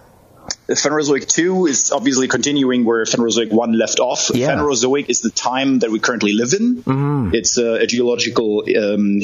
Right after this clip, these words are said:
Speaker 1: aeon, and it started five hundred forty million years ago and carries on until the present tense. So
Speaker 2: Okay.
Speaker 1: we're kind of, like, living at the end of the Phanerozoic. And, um,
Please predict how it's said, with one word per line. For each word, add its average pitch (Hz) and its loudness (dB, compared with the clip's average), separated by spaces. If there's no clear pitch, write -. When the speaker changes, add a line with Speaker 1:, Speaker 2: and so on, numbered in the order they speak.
Speaker 1:
aeon, 131 2
and 113 0
it 107 -4
started 113 -2
five - -2
hundred 113 2
forty 120 -2
million 113 0
years 123 2
ago 113 0
and 107 0
carries 110 -2
on 110 0
until 101 -2
the 98 0
present 101 -2
tense. - -2
So - -2
Speaker 2:
Okay. 135 -2
Speaker 1:
we're 139 -8
kind 131 -2
of, 101 -6
like, 95 -2
living 98 0
at - -4
the 98 0
end 98 0
of 90 -4
the 101 0
Phanerozoic. 98 -2
And, 113 2
um, 113 0